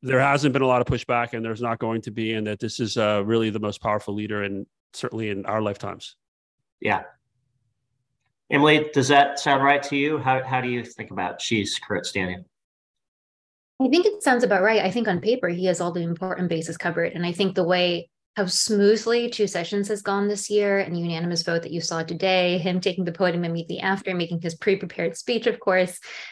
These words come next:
Speaker 3: because we knew what the outcome was going to be, was a very clear sign that he has all his ducks in order. But the downside to that is there have been a number of mistakes, and he has to own all of them because he ultimately is the one who is in power. And if we see any policy,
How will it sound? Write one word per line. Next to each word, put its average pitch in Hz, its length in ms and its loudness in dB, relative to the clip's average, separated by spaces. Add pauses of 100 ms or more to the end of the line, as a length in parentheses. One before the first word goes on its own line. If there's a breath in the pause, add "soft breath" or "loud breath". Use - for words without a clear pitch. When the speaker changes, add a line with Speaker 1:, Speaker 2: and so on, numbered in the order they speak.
Speaker 3:
because 196 220 2
we 190 60 4
knew 196 100 6
what 196 80 6
the 190 140 -2
outcome 175 280 -2
was 196 140 -4
going 175 180 0
to 170 80 -4
be, 165 400 0 (360 loud breath)
was 196 120 4
a 208 60 6
very 214 220 6
clear 233 180 4
sign 185 300 0
that 156 80 -6
he 190 160 -4
has 214 360 0
all 196 120 4
his 185 100 0
ducks 175 240 -8
in 175 80 -4
order. 170 380 2 (340 loud breath)
But 196 320 4
the 190 400 6
downside 220 480 2
to 170 80 -8
that 170 360 -4
is 180 280 0
there 190 140 0
have 214 180 -2
been 214 100 2
a 175 60 -2
number 165 300 -4
of 160 160 -6
mistakes, 170 580 -6 (440 loud breath)
and 202 300 2
he 208 140 0
has 196 240 0
to - 140 -4
own 208 160 2
all 151 120 -4
of 160 100 -8
them 151 180 -10
because 170 340 -2
he - 160 -4
ultimately 180 480 -4
is 165 160 -2
the 170 100 -4
one 160 300 -6
who 165 340 0 (220)
is 202 160 6
in 175 100 2
power. 165 420 0
And 175 200 -2
if 170 80 -6
we 175 80 -4
see 214 180 2
any 185 280 0 (100)
policy, 170 800 -4